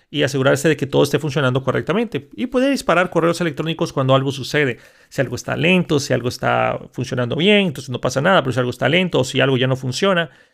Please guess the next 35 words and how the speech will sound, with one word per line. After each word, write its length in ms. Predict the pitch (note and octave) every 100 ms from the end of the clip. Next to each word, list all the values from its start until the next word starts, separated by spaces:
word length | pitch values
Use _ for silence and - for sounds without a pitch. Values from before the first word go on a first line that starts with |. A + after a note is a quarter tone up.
| _
que 120 | -
dispare 280 | C3 - C3+
las 100 | C#3+
notificaciones 640 | C#3 C3+ C#3+ C3 C3+ B2+ B2
respectivas. 760 | - C3 C3 F#3+ F3+ F3 - _ - - _ -
O 360 | E3+ F#3 G3+ -
también 280 | C3+ C3+ D#3
ustedes, 520 | D3+ D3 D3+ C#3 - _ _
eh, 360 | C#3 B2+ A#2+ A#2+
eh, 80 | -
bueno, 180 | F#3 C3+
esto 200 | D#3+ G3
más 160 | G#3
que 100 | -
todo 180 | D#3+ E3
si 120 | D3+
hay, 100 | C#3
si 260 | C3+ - C#3
son 220 | B2+ D3+
un 360 | D3+ C#3+ C3 D3+
departamento 520 | D#3+ D3 C#3+ C#3 C3+
muy 140 | C3+
grande, 320 | C3 C#3 B2 A#2
¿no? 260 | B2+ C3
O 100 | C3+
tienen 220 | C3 C#3+
mucho 240 | C#3 C#3+ B2+
software 460 | - D#3+ B2 A2+ - _
o 80 | -
muchos 260 | C3 C3+ C#3+
servicios. 600 | A#2+ A#2+ D#3+ - - _ _ _ _ _ _ _ _ _ _
Pero, 440 | F3 F3+ F#3 F#3+ - -
eh, 160 | D3 -
es 140 | E3
conveniente 760 | G#3+ G3 E3 D#3 F3 D#3+ -